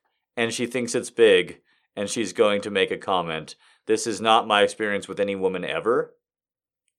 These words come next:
The only time I've ever gotten a dick comment that was about, like, the size of it from a woman who didn't know, like, it was just, like, coming,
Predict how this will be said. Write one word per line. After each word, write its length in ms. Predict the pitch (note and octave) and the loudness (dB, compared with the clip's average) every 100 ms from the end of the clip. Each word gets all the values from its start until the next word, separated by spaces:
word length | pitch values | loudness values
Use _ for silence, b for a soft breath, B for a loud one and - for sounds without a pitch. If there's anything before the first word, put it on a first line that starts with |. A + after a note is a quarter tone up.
| _ b b b - | _ b b b -4
The 160 | B2+ | -2
only 280 | A#2+ B2 C#3+ | 4 4 4
time 480 | C#3+ C3 B2+ C3 - - - | 4 4 6 4 0 -6 2
I've 260 | A2+ G#2+ - - | 4 4 2 2
ever 440 | A2+ A#2+ C3+ D3 | 2 4 4 4
gotten 340 | B2 A2+ A#2 A#2+ | 4 4 4 2
a 40 | |
dick 300 | G2+ G#2+ A#2 | -2 -2 -2
comment 720 | - A2 G#2 A#2+ B2+ - - - _ _ | -2 -2 -2 -4 -8 -14 -16 -20 _ _
that 180 | G#2+ G#2+ | -4 -2
was 260 | G2+ - - | -4 -6 -6
about, 480 | G2+ F#2+ G2 - | -2 2 2 0
like, 220 | F#2+ F#2+ F#2 | 0 -2 -2
the 100 | F#2+ | -6
size 380 | - F2+ F#2+ | -2 0 0
of 140 | G#2+ G2+ | -2 0
it 220 | A2+ - | -2 -2
from 160 | A#2 F#2+ | -8 -8
a 60 | |
woman 280 | F2+ F#2 G2 | -8 -10 -10
who 120 | F#2 | -10
didn't 280 | F2+ F#2 E2+ | -10 -10 -10
know, 420 | D#2 D2+ G2 C#3+ _ _ _ _ _ _ - | -8 -6 -6 -8 _ _ _ _ _ _ -6
like, 240 | F2+ F2+ | -4 -4
it 80 | F#2+ | -6
was 200 | G2+ F#2 | -6 -6
just, 240 | G2 - | -6 -6
like, 160 | F#2+ F2+ | -6 -6
coming, 320 | F2+ F2 G#2 | -6 -8 -12